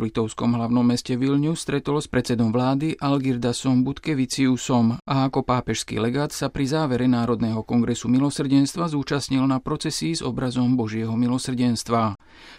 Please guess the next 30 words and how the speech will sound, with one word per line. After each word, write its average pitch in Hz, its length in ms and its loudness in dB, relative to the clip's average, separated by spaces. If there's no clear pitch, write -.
Pri 151 80 4
nedeľnej 120 480 4
svätej 117 400 0
omši 127 320 0
v 123 160 4
miestnej 117 240 0
katedrále 120 560 -2
pripomenul, 139 800 0
že 139 160 -2
prvý 175 400 -2
obraz 135 320 0
Božieho 113 480 -2
milosrdenstva, 127 880 2
vyhotovený 120 560 2
v 120 160 2
roku 120 160 -4
tisíc 143 320 -4
deväťsto 113 480 -2
tridsaťštyri 131 800 -4
na 143 160 2
objednávku 120 640 0
svätej 117 400 -4
Faustíny 117 560 -2
Kovalskej 135 800 -4
a 139 160 -2
jej 139 160 -2
duchovného 110 560 -4
otca 123 400 -4
Michala 113 400 -4
Sopočku, 151 640 0